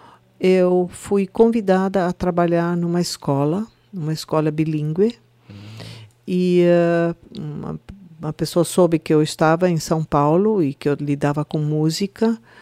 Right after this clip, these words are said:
Speaker 1: E então eu fui trabalhar nessa escola, na época chamava-se Escola uta, com dois T's. Hoje é o Colégio Johann Gauss, um grande colégio na, na,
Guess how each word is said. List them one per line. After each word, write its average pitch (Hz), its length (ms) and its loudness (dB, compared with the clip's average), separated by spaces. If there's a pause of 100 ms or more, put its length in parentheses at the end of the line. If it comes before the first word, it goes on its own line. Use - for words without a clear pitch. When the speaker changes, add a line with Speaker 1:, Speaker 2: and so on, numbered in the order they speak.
(680)
Speaker 1:
E 180 640 -2
então 175 260 -4
eu 180 160 0
fui 185 220 0
trabalhar 170 440 0
nessa 170 260 0
escola, 165 540 2
na 160 220 0
época 165 340 -4
chamava-se 156 800 -4
Escola 175 520 -2 (100)
uta, 226 520 0 (200)
com 139 200 -6
dois 151 340 -2
T's. - 560 -2 (420)
Hoje 214 500 4
é 208 120 2
o 180 80 2
Colégio 175 920 0
Johann 156 540 0
Gauss, 147 520 -2
um 151 80 -6
grande 156 340 -2
colégio 151 640 -2 (300)
na, 143 360 -8
na, 131 400 -8